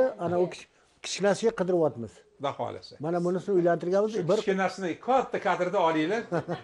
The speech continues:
Speaker 2: <laughs> Hozir siz, sizlar kelganinglardan foydalanib, yana oila a'zolari orasida savol bo'ladi. To'ylarni.
Speaker 1: Ha.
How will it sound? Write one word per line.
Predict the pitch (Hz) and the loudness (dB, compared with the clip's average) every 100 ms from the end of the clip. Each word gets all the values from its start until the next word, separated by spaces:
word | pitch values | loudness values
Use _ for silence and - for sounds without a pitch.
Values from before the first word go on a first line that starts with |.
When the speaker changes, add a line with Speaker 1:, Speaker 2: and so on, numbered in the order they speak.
| 147 131 135 131 131 | -6 -6 -6 -4 -2
Speaker 2:
<laughs> | 139 147 143 147 - - _ - - | -4 -6 -10 -10 -12 -20 _ -18 -4
Hozir | 139 139 123 | -4 -2 -8
siz, | - - | -12 -14
sizlar | - - 156 | -14 -8 -8
kelganinglardan | 151 147 151 147 151 156 139 98 - _ - | -6 -2 -2 0 -2 -2 -4 -10 -20 _ -12
foydalanib, | - 147 151 151 151 175 - | -2 0 2 2 2 0 -2
yana | 135 143 120 - 123 - - - | -2 -2 -8 -12 -16 -20 -16 -4
oila | 131 143 160 | -2 0 0
a'zolari | 131 131 139 143 143 | 0 0 0 2 2
orasida | 143 139 127 151 156 190 - _ _ _ | 0 0 -2 -6 -6 -6 -10 _ _ _
savol | - 143 147 117 101 | -4 0 2 0 -4
bo'ladi. | 117 104 139 214 _ _ _ _ | -6 -6 -8 -14 _ _ _ _
To'ylarni. | 160 170 160 113 90 - _ _ _ _ _ _ _ _ _ _ _ _ _ _ | 2 2 4 0 -2 -20 _ _ _ _ _ _ _ _ _ _ _ _ _ _
Speaker 1:
Ha. | 117 143 147 127 | -12 -8 -6 -8